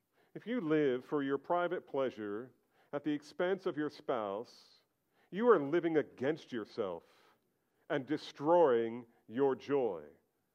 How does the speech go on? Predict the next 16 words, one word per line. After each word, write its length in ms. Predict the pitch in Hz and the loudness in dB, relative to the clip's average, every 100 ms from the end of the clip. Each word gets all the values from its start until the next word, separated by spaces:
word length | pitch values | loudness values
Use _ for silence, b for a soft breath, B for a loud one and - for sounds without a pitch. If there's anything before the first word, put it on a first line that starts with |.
| _ _ _ b b | _ _ _ b b
But 100 | 202 | 2
if 120 | 190 208 | 2 2
you 100 | 262 | 0
devote 480 | 240 208 254 269 | 4 8 8 8
yourself 480 | 226 180 180 151 160 | 0 0 2 2 2
with 120 | 185 | 4
all 220 | 190 247 277 | 6 6 6
your 200 | 226 190 | 4 2
heart 360 | 226 226 175 | 2 2 2
to 80 | 190 | 0
the 140 | 170 170 | 0 0
holy 520 | 190 240 277 269 196 | 6 6 6 2 -4
joy 480 | - 156 202 233 190 | -4 2 4 4 2
of 80 | |
your 160 | 156 135 | 0 -2
spouse, 880 | - - 220 240 147 113 - - | -4 -6 0 2 2 0 -4 -20